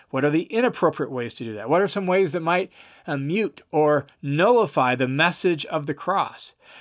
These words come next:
Do we seek to appeal to culture with the wisdom of mankind, the cleverness and the impressiveness and the beauty of mankind in our effort to persuade people?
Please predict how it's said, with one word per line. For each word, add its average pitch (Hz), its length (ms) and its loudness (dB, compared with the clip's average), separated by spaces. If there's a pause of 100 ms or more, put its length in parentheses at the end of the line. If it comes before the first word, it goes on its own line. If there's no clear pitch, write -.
(140)
Do 180 220 2
we 175 240 -2
seek 233 320 -4
to 220 160 2
appeal 214 340 0
to 190 140 -8
culture 202 500 0
with 156 280 -2
the 156 120 2
wisdom 214 640 0
of 196 140 0
mankind, 175 640 -2
the 131 80 -4
cleverness 175 800 -2 (320)
and 143 240 0
the 147 80 2
impressiveness 147 840 -4
and 147 140 -2
the 139 40 -2
beauty 190 320 -2
of 170 60 0
mankind 170 640 -2
in 143 100 -2
our 139 140 0
effort 147 220 -6
to - 60 -20
persuade 180 360 -4
people? 240 380 -6